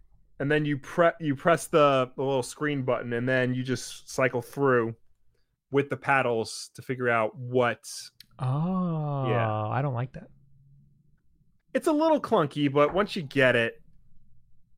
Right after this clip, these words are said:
Speaker 2: Should just be, you know, you press that and the button you want at the same time or something.
Speaker 1: Yeah.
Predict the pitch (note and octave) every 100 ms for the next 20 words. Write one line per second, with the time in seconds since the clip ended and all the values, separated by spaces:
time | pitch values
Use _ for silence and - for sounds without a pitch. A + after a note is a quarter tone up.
0 | _ _ _ _ _ _ _ - D#3+ C#3+
1 | B2 B2+ A#2+ A2+ G#2+ - _ _ _ _
2 | - A#2+ G2+ G2+ - C#3 A#2+ C3+ C3 B2+
3 | C3 - B2 B2 G#2+ A#2+ B2 A2+ A2 A2+
4 | A2 B2 G2 - - - B2 - - D3
5 | - - - - A2+ G#2 F#2+